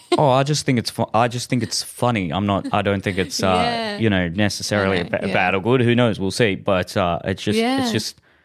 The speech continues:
Speaker 1: the whole thing is kinda funny. <laughs> That's all. But
Speaker 2: It's comical.
Speaker 1: uh,
Speaker 2: Yeah.
Speaker 1: yeah, yeah.
Speaker 2: Yeah.
Speaker 1: It's, it's, uh,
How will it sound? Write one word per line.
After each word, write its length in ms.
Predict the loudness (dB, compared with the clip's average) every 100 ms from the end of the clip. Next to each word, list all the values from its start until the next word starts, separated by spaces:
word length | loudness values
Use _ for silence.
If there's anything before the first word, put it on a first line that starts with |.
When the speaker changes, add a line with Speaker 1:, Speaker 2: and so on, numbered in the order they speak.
| _ _ _ _ _
Speaker 1:
the 100 | -4
whole 160 | 0 0
thing 120 | 0
is 80 | -2
kinda 200 | -2 -2
funny. 360 | -2 -2 -2 -2
<laughs> 40 |
That's 220 | -2 0 0
all. 120 | -2 0 0 2 -2 2
But 220 | 0 -2 -14 -20 -20 -20 _ _
Speaker 2:
It's 140 | _ -16
comical. 640 | -4 0 0 -2 -6 -6
Speaker 1:
uh, 40 | -8
Speaker 2:
Yeah. 260 | 0 2 6
Speaker 1:
yeah, 240 | 4 4
yeah. 380 | 4 6 4 2
Speaker 2:
Yeah. 300 | 0 -4 -6
Speaker 1:
It's, 160 | -10 -10
it's, 280 | -8 -4 0
uh, 400 | 2 0 -4